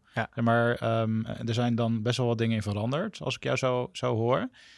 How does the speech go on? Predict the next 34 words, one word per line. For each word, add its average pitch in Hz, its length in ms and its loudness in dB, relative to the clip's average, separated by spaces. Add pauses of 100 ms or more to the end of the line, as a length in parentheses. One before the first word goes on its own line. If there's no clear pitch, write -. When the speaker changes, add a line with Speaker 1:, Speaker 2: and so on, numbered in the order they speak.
(180)
Speaker 1:
Ja. 120 180 2
Speaker 2:
Ehm, 120 120 2
eh, 113 460 -4 (680)
heeft 127 140 -2
het - 100 -4
uiteindelijk, 139 300 2
hoeveel 127 220 0
tijd 147 220 2
heeft 127 160 -2
het 113 100 -8
jullie 120 180 0
gekost - 360 -4
om 120 80 -4
dat 113 160 2
goed 117 160 -4
neer 120 200 2
te 104 100 -4
zetten? 95 300 -4
Of 101 120 -10
om 104 80 -6
in 104 60 -2
ieder 107 160 -2
geval 104 160 -2
een 107 80 -2
basis 107 380 0
daarvoor 98 260 -6
neer 95 140 -6
te - 100 -12
zetten? 113 320 -10 (640)
Speaker 1:
Ehm, 143 400 6
nou, 131 200 6
kijk, 139 260 2
het 135 120 -2
nieuwe, 135 600 4